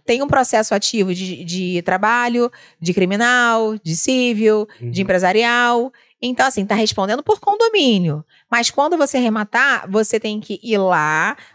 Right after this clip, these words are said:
Speaker 1: mandar pra ca-, pro juiz de criminal, pro juiz do trabalho, pro juiz da civil, determinar que o oficial debaixe em cada penhora dessa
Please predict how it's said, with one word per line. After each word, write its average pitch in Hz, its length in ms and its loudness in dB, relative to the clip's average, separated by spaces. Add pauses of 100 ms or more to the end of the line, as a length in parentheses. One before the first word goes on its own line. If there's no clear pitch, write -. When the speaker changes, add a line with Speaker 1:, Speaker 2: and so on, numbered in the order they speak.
Speaker 1:
mandar 208 420 0
pra 185 200 -2
ca-, - 220 -20
pro 220 160 2
juiz 233 500 -4
de 214 220 -2
criminal, 180 580 -2
pro 180 140 -8
juiz 214 380 -4
do 214 60 -10
trabalho, 165 680 -2
pro 208 160 -2
juiz 226 320 -4
da 214 120 2
civil, 226 440 -2 (500)
determinar 277 880 2
que - 100 -8
o 269 40 6
oficial 220 720 0
debaixe 226 680 0
em 240 80 -4
cada 240 440 -2
penhora 233 560 -2
dessa 190 580 0